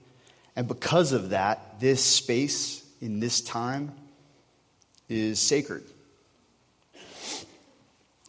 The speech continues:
So let's imagine a different scenario. Uh, let's imagine that I had,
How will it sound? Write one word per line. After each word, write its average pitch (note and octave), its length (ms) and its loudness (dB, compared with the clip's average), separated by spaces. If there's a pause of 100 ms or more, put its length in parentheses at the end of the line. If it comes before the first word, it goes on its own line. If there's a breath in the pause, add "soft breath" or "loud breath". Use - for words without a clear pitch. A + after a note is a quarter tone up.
So - 140 2
let's D3 180 8
imagine A#2+ 420 4
a A2+ 40 0
different G#2 300 0
scenario. G2+ 640 -2 (1300 loud breath)
Uh, B2 220 8
let's C3+ 220 6
imagine C3+ 500 6
that B2+ 320 8
I B2 220 6
had, A#2 520 4